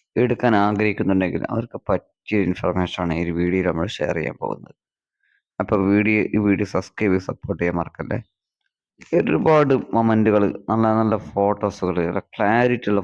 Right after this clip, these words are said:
ഫോട്ടോസുകൾ, നല്ല അടിപൊളി പോർട്രേറ്റ് ഫോട്ടോസുകൾ, നല്ല ക്ലിയർ ഉള്ള വീഡിയോസ്, എച്ച് ഡി ആർ ഒക്കെ കണ്ടന്റ് ഒക്കെ ഒപ്പിയെടുക്കാൻ പറ്റുന്ന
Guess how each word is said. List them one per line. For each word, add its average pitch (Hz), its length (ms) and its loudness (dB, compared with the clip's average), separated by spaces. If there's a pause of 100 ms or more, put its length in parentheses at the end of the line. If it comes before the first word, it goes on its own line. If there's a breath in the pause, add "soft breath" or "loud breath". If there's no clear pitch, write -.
ഫോട്ടോസുകൾ, - 540 -6 (840)
നല്ല 113 380 2
അടിപൊളി 120 300 2 (160)
പോർട്രേറ്റ് 107 680 2
ഫോട്ടോസുകൾ, 92 540 -2 (380)
നല്ല 117 140 -2 (100)
ക്ലിയർ 113 260 0
ഉള്ള 101 100 0 (160)
വീഡിയോസ്, 101 600 2 (200)
എച്ച് - 260 -4
ഡി 104 160 0
ആർ 95 100 0
ഒക്കെ 87 220 0
കണ്ടന്റ് 90 360 -2
ഒക്കെ 90 160 -6 (200)
ഒപ്പിയെടുക്കാൻ 95 540 -2
പറ്റുന്ന 85 300 -4